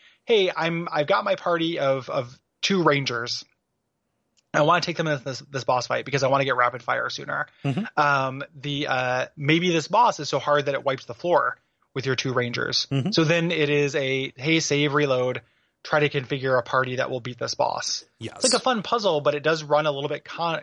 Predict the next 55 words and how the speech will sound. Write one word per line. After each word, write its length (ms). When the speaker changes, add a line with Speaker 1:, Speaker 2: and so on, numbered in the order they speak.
Speaker 1:
contrary 580
to 160
the, 260
like, 260
the, 340
the 80
loop 240
of 100
the 80
game. 460
Speaker 2:
Yeah, 500
yeah. 280
Speaker 1:
You 120
know, 260
in 180
a, 40
Speaker 2:
Um, 60
Speaker 1:
in 100
a 80
way 180
that's, 240
again, 420
minor 380
friction, 380
very 200
minor, 380
Speaker 2:
Mm-hmm. 200
Speaker 1:
but 120
still 160
a 60
little 140
bit 80
of 80
a 80
friction. 380
Speaker 2:
I 60
mean, 160
so 140
it 80
brings 240
in 140
trial 260
and 100
error 200
gameplay, 440
right? 200
Because 260
there 100
are 60
some, 160
Speaker 1:
Yeah. 60
Speaker 2:
there 80
are 60
some 180
encounters 460